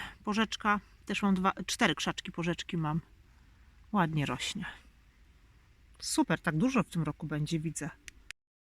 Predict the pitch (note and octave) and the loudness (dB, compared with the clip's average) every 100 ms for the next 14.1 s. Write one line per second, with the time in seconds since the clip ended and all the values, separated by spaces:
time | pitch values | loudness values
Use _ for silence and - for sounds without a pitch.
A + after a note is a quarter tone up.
0 | _ G#3+ G#3 A3+ G3 F3 - A3+ A3 - | _ 0 2 4 4 4 2 6 6 6
1 | F#3+ F3+ E3+ F3+ D4 C#4+ E3 - F#3 F3 | 4 6 6 6 6 6 4 6 6 6
2 | - F#3 E3+ D#3 F3 - F3 F3+ D#3+ D3+ | 0 -2 2 4 4 4 2 2 4 4
3 | G3 - - F#3 F#3 G#3 F#3 F3 E3 D#3+ | 4 2 0 2 2 2 4 4 6 6
4 | D3+ D3 E3 - - - - - - - | 6 4 2 -2 -16 -20 -20 -20 -20 -20
5 | - - - - - - _ G3 F3 E3+ | -20 -20 -20 -20 -20 -20 _ 2 2 4
6 | G#3+ F#3+ D#3+ - F#3 E3+ - - - - | 4 6 6 4 2 2 -2 -12 -20 -20
7 | - - - - - - - - - - | -20 -20 -20 -20 -20 -20 -20 -20 -16 0
8 | F#3 F3+ - A3 F#3 - F3+ F#3 - - | 4 4 4 4 4 2 2 2 -2 -2
9 | G#3 F#3+ F3+ E3+ E3+ E3+ - E3+ - A3+ | 4 6 6 6 4 2 0 0 2 4
10 | F3+ E3 D#3 D3+ D3+ E3+ - _ - - | 4 4 4 0 -2 -6 -10 _ -20 -20
11 | - - - - A#3+ - - F3+ F3 D#3+ | -20 -20 -14 0 2 2 0 0 0 0
12 | E3 D#3 D#3+ - - - _ - _ _ | 2 2 0 -4 -14 -20 _ -20 _ _
13 | _ _ - F3 E3+ D#3 D3+ - E3+ - | _ _ -4 -2 0 0 -2 -4 -6 -8